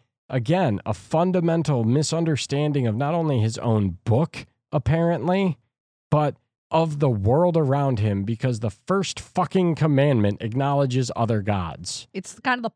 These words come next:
Speaker 2: point of the first commandment.
Speaker 1: Exactly. Like,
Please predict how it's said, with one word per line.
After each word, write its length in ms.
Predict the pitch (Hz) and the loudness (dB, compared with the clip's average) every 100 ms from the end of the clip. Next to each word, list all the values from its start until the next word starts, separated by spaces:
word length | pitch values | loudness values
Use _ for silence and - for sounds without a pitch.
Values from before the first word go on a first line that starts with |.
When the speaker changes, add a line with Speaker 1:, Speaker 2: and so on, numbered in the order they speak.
| - | -6
Speaker 2:
point 300 | 226 240 180 | -6 -6 -8
of 80 | 165 | -10
the 60 | |
first 280 | - 165 - | -10 -10 -10
commandment. 560 | 165 156 151 151 160 156 | -12 -12 -14 -18 -8 -4
Speaker 1:
Exactly. 1000 | 151 139 131 160 180 - 123 92 76 - _ _ _ - | -2 -2 0 0 0 0 -2 -2 -6 -10 _ _ _ -4
Like, 300 | 165 156 - | -2 -2 -4